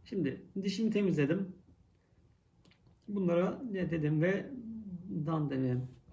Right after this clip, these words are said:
Gördüğünüz gibi yüzde yetmiş dörtlük bir skor verdi bana. Şimdi bunu arttırmaya çalışacağız önümüzdeki günlerde tabii ki.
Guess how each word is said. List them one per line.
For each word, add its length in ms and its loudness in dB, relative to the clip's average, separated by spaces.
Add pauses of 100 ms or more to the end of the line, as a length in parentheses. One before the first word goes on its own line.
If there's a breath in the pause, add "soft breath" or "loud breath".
(440)
Gördüğünüz 280 6
gibi 160 4
yüzde 200 8
yetmiş 340 10
dörtlük 380 2
bir 60 6
skor 420 2
verdi 260 4
bana. 300 -6 (1600 soft breath)
Şimdi 120 6
bunu 220 8
arttırmaya 340 4
çalışacağız 440 4
önümüzdeki 560 2
günlerde 560 2
tabii 240 -4
ki. 240 -2